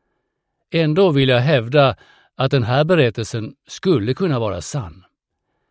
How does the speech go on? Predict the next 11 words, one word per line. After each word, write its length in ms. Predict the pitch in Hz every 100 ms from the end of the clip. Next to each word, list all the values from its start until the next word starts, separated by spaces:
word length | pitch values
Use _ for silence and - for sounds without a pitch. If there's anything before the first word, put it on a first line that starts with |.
| _ _ _ _
I 200 | 139 131
vissa 360 | 151 143 156 147
bemärkelser 720 | 147 120 131 143 - 135 127 - _ _
är 220 | 117 107
det 80 | 139
nog 180 | 170 135
också 300 | 120 - 113
det. 180 | 107 - _ _ _ _ _ _ _ _ _ _
Söderhamn 760 | - 135 123 120 113 165 117 95
i 40 |
juni 600 | 104 107 113 143 123 98